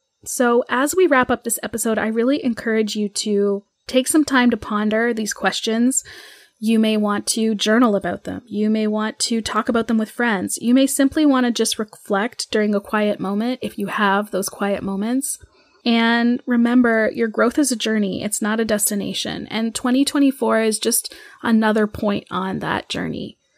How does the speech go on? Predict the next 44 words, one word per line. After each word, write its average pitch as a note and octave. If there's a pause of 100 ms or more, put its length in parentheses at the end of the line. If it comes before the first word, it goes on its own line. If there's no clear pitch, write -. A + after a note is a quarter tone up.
Twenty A#3
twenty-four A#3
is G#3
not F#3+
the G#3+
destination. -
And, G3+
you A#3
know, G#3+
what A3+
I A#3
would G#3+
love G#3+
for -
all G3+
of A#3
us C4+ (640)
is G#3+
if G#3+
by G#3+
December A3+
twenty A#3
twenty-four G#3+
that A#3
we're A#3
saying, A3+ (280)
"Yeah, B3
you A3+
know A3+
what? A3+ (500)
Some B3
of C#4
that A#3+ (140)
made A3
a G#3+
small G3+
difference C4+
that's A3
gonna G#3+
make G#3
a G3
difference G3
next -
year." -